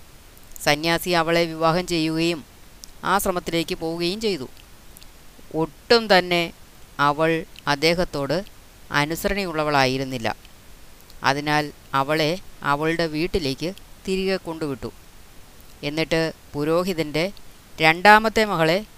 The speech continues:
സന്യാസി വിവാഹം ചെയ്തു. എല്ലാ അർത്ഥത്തിലും അവൾ മൂത്തവൾക്ക് സമമായിരുന്നു. ഒടുവിൽ സന്യാസി പുരോഹിതൻ്റെ ഏറ്റവും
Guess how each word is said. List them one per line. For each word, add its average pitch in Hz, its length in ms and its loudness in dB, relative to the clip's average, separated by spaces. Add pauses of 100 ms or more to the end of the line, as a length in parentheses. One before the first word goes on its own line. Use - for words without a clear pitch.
(160)
സന്യാസി 190 460 -2
വിവാഹം 175 460 2
ചെയ്തു. 180 260 -4 (1000)
എല്ലാ 160 280 4 (320)
അർത്ഥത്തിലും 160 560 -2 (340)
അവൾ 147 240 0 (280)
മൂത്തവൾക്ക് 147 680 -6 (440)
സമമായിരുന്നു. 131 840 -4 (920)
ഒടുവിൽ 135 360 -4 (680)
സന്യാസി 156 640 -2 (240)
പുരോഹിതൻ്റെ 151 720 -2 (760)
ഏറ്റവും 165 480 0